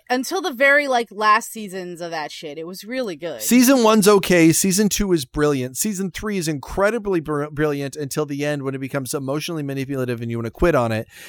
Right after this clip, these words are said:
Speaker 2: And then you eventually
Speaker 1: Yes.
Speaker 2: jump back in to, or maybe that's season four that does that. Um, and then
Speaker 1: Yeah, I don't remember.
Speaker 2: and then there, then Torchwood goes to America and it gets terrible and I never finished it.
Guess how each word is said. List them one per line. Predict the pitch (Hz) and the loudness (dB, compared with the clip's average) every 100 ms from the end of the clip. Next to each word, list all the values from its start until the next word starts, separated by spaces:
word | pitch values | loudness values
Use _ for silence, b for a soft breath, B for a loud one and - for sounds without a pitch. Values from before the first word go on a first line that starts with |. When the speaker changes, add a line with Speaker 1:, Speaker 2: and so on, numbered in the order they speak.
| B | B
Speaker 2:
And | 143 | 0
then | 202 | 2
you | 226 190 | 4 4
eventually | 151 180 - 170 | 4 2 2 0
Speaker 1:
Yes. | 135 | 2
Speaker 2:
jump | 165 151 | 2 4
back | 147 143 - | 4 2 2
in | 151 143 139 b | 0 -2 -6 b
to, | - 165 - | -6 -6 -2
or | - 170 | 2 4
maybe | 180 185 | 4 4
that's | 170 - | 4 2
season | 170 139 | 0 -2
four | 127 151 139 | -2 0 0
that | 127 | -2
does | 120 113 | -2 -2
that. | 113 110 110 b b b | -2 -4 -4 b b b
Um, | 156 143 139 151 | 2 4 4 2
and | 151 156 | 2 4
then | 185 185 180 175 _ _ | 4 4 2 -4 _ _
Speaker 1:
Yeah, | 165 | -10
I | 165 | -10
don't | 156 | -10
remember. | 156 156 | -8 0
Speaker 2:
and | 175 180 | 2 6
then | 196 196 | 4 4
there, | 165 185 175 | 4 4 4
then | 165 190 | 2 2
Torchwood | 165 208 196 202 165 | 4 4 6 4 6
goes | 175 160 | 4 4
to | 165 | 0
America | 147 139 139 - 131 117 b b b | 2 2 2 0 -2 -2 b b b
and | 143 139 | 0 2
it | |
gets | 131 143 - - | 2 0 -2 -8
terrible | - 143 135 120 113 | -2 2 2 2 0
and | 123 120 | 0 0
I | |
never | 120 120 117 117 | 0 0 0 -2
finished | - 107 104 | -4 -6 -10
it. | 85 | -12